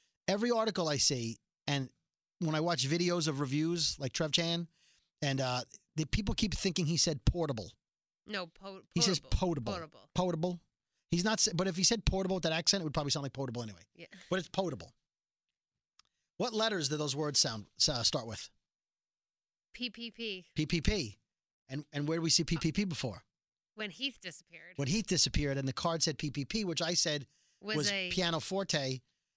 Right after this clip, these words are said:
Speaker 1: and that is a silent note, like a very soft, soft note.
Speaker 2: Like the Whispers.
Speaker 1: Like the Whispers.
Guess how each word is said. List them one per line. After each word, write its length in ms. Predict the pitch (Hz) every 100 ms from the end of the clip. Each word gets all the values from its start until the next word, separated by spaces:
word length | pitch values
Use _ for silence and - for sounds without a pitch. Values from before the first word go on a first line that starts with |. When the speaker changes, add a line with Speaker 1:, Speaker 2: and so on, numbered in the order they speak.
| _ -
Speaker 1:
and 300 | 156 147 139
that 180 | 151 156
is 300 | 160 143 127 135
a 260 | 127 127 113
silent 460 | 120 - 165 156 131
note, 220 | 156 120
like 120 | 127
a 60 | 127
very 160 | 151
soft, 500 | 143 - 160 151 - - -
soft 400 | - 151 143 -
note. 240 | 143 117 -
Speaker 2:
Like 180 | 202
the 100 | 220
Whispers. 340 | 208 196 - 180
Speaker 1:
Like 140 | 151
the 80 | 180
Whispers. 480 | 160 - - -